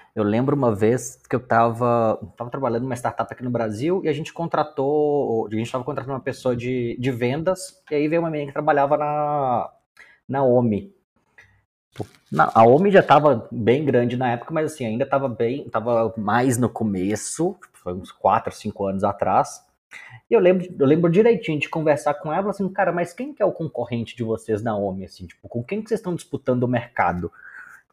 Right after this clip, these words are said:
Porque, pô, beleza, vocês não tão disputando mer-, pelo perfil, pelo estilo, a Omi ainda não disputava mercado com a TOTUS, com S A P, assim, tá bem longe disso.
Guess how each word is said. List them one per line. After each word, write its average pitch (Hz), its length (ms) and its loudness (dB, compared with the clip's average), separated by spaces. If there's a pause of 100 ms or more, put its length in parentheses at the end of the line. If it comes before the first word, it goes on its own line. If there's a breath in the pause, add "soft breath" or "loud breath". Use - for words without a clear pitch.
Porque, - 280 -10
pô, 104 220 -8
beleza, 104 400 2
vocês 104 160 -2
não 147 100 -4
tão 156 140 -2
disputando 165 380 -4
mer-, 127 240 -6 (200)
pelo 160 200 0
perfil, 123 500 -2
pelo 107 220 -4
estilo, 143 420 0
a 107 100 6
Omi 147 280 4
ainda 143 160 0
não 208 120 2
disputava 160 380 2
mercado 110 560 2
com 117 220 -6
a - 40 -2
TOTUS, 104 840 2
com 101 420 -6
S 98 220 0
A 113 60 4
P, 113 300 0
assim, - 200 -4
tá - 140 -2
bem 117 360 2
longe 160 440 2
disso. 139 440 -4